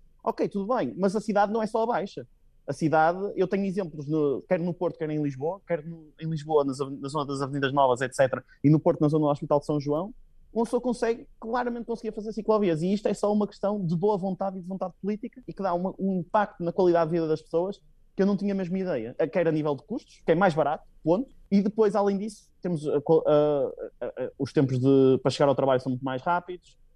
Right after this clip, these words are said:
a questão de ambiental, que é super importante. Portanto, era das coisas que eu gostava mesmo que em Portugal as pessoas fizessem mais força para isso acontecer.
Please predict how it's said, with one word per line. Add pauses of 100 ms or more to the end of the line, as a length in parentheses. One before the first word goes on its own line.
(140)
a
questão
de
ambiental,
que
é
super
importante.
Portanto,
era
das
coisas
que
eu
gostava
mesmo
que
em
Portugal (180)
as
pessoas
fizessem
mais
força
para
isso
acontecer.